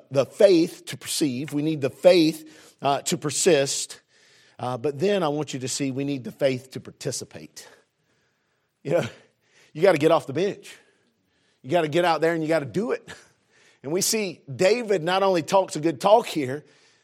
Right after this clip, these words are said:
but he begins to put some things in action. Saul says, "Come over here, boy. If you're gonna go, you gotta get some armor on." He puts all his armor on, and David's just walking around clanking that armor.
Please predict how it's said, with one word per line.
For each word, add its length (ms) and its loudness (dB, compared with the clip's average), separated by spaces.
but 100 4
he 40 0
begins 340 0
to 80 -4
put 180 -4
some 160 -4
things 280 -4
in 120 -2
action. 360 -6
Saul 240 4
says, 240 2
"Come 140 -2
over 140 2
here, 120 0
boy. 320 0
If 140 -6
you're 100 4
gonna 160 2
go, 260 8
you 200 2
gotta 240 6
get 180 -2
some 140 -4
armor 320 -2
on." 220 -14
He 80 -2
puts 280 4
all 160 10
his 120 2
armor 340 4
on, 220 6
and 140 0
David's 360 6
just 160 -2
walking 280 6
around 360 2
clanking 480 -2
that 140 6
armor. 460 2